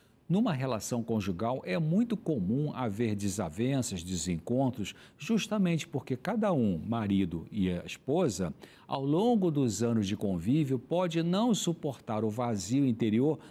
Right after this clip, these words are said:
que já trouxe para dentro do casamento, acrescido, claro, de dificuldades que o cônjuge realmente possua e que pode melhorar ou não e que produz frustração. Esses dois fatores, que eu vou repetir,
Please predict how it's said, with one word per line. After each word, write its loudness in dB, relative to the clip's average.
que 2
já 0
trouxe 0
para 0
dentro 0
do 0
casamento, 0
acrescido, 0
claro, 0
de 0
dificuldades 0
que 0
o 2
cônjuge 0
realmente 2
possua 0
e -4
que -2
pode 0
melhorar 0
ou 2
não 4
e -2
que -2
produz 2
frustração. -2
Esses 0
dois 2
fatores, 0
que -4
eu 2
vou 2
repetir, 2